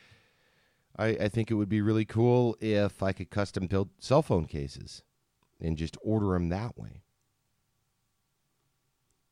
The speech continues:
You guys at home, drop a comment down below. Let's talk about that. Dustin,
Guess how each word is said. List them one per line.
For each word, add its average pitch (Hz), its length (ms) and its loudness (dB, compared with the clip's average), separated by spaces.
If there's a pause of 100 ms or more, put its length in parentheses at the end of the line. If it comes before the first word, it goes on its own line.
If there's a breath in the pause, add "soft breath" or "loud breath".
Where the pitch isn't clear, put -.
(1000)
You 127 220 4
guys 147 280 6
at 117 120 4
home, 139 460 4 (400)
drop 170 200 0
a 180 60 0
comment 165 420 2
down 165 240 4
below. 165 220 2
Let's 135 180 2
talk 147 280 -2
about 107 260 2
that. 82 220 -4
Dustin, 180 360 10